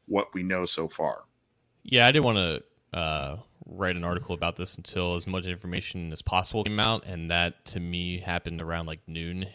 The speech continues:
Speaker 2: and that was, uh, at eight thirty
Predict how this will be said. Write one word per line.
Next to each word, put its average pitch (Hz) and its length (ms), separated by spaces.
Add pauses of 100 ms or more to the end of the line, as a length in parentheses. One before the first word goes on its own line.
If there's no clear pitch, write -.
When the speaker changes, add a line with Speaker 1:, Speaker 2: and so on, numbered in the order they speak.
(100)
Speaker 2:
and 85 180
that 90 180
was, 85 680 (340)
uh, 80 520 (360)
at 80 140
eight 107 260
thirty 98 480